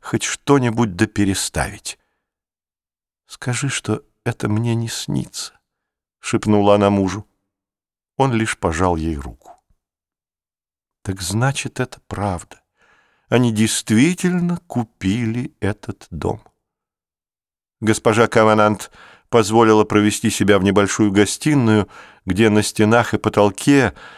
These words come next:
сохранилась очень красивая каменная кладка. В гостиную вела арка, но имелся и другой выход — темная деревянная дверь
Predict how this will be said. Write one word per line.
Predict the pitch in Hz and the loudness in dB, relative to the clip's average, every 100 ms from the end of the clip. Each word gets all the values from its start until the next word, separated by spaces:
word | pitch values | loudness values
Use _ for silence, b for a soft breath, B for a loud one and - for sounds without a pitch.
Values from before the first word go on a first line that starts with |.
| B | B
сохранилась | - 113 - 110 110 110 104 | -4 -2 2 2 4 2 2
очень | 160 - 135 | -2 0 -2
красивая | 117 107 - 123 117 | 0 -2 0 0 0
каменная | 104 110 104 104 101 101 | 0 0 2 2 2 0
кладка. | - 87 85 78 - 80 B B B B | 0 2 2 0 -4 -8 B B B B
В | 101 | 2
гостиную | 104 117 - 170 165 151 156 | 2 2 0 2 4 4 4
вела | 139 135 135 151 - | 4 4 6 4 2
арка, | 127 123 117 - 123 | 4 6 4 2 2
но | 123 156 - | 4 2 2
имелся | 139 147 135 143 143 156 | 0 2 2 2 0 -2
и | 151 | 0
другой | 143 151 107 110 | 0 2 4 4
выход — | 101 107 101 107 - B B B B _ | 4 0 2 0 -2 B B B B _
темная | 117 120 107 101 98 | 2 4 4 4 2
деревянная | 92 92 95 110 98 92 92 | 2 4 4 4 4 2 0
дверь | 82 80 101 127 123 | -2 0 4 4 2